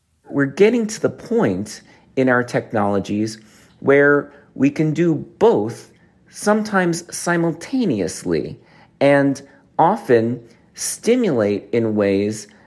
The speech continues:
that are directly related to what we're finding out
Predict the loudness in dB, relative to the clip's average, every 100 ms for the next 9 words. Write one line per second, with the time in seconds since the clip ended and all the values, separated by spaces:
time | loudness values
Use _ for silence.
0 | _ 0 0 0 2 2 0 -4 -8 -10
1 | -4 -4 0 -2 -2 -4 -4 -2 0 0
2 | 0 0 -4 -8 -2 -2 0 0 2 0
3 | -6 -16 -4 -2 0 -2 -2 -2 -4